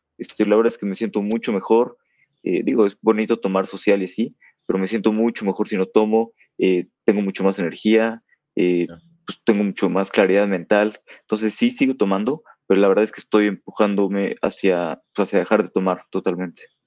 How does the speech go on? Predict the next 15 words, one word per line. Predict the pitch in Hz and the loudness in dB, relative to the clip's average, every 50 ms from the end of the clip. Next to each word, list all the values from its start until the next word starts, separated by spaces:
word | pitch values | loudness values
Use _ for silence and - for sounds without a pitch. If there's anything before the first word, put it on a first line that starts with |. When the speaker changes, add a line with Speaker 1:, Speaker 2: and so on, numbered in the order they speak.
| _ _ _ - - - | _ _ _ -18 -12 -4
Speaker 2:
Ya, | 98 113 123 123 | 0 0 0 0
fíjate | 107 120 113 135 147 160 147 | -2 -2 -4 -4 -4 -4 -2
que | 143 156 - - | -2 -2 -2 -2
a, | - 120 120 - - - 113 | -2 -2 -2 -4 -4 -4 -4
a | 120 | -2
mí | 127 127 135 | -2 -2 -2
en | 143 151 | -2 -4
mi | 156 156 | -4 -2
caso | 151 143 147 - 160 156 | -2 -2 0 0 -2 -2
me, | 156 143 135 113 | 0 -2 -2 -2
me | 120 117 101 | -2 -6 -4
pasó | - 104 110 107 117 113 117 120 123 123 127 127 127 127 123 120 104 - - - - _ | -2 -4 -2 0 0 2 2 2 2 2 2 2 2 2 2 0 0 -2 -6 -14 -18 _
que | - 107 101 - | -4 -4 -2 -2
yo | 113 113 | -2 -2
empecé, | 113 113 131 - 127 127 | -2 -2 -2 0 -2 -2